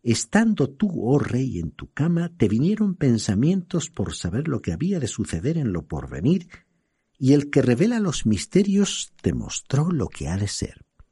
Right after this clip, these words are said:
Nabucodonosor estaba preocupado cuando yacía en su cama por la noche, preguntándose qué le depararía el futuro. Aunque había comenzado siendo un rey sin importancia,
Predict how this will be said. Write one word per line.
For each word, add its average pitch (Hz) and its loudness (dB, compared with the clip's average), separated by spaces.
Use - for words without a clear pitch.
Nabucodonosor 156 2
estaba 147 -2
preocupado 92 -2
cuando 82 0
yacía 147 -2
en 113 0
su - -6
cama 131 -2
por - -6
la 110 -8
noche, 160 0
preguntándose 147 0
qué 220 6
le 214 4
depararía 127 0
el 120 -2
futuro. - -6
Aunque 123 6
había 226 2
comenzado 101 0
siendo 123 2
un 151 0
rey 131 0
sin 190 -2
importancia, 170 -2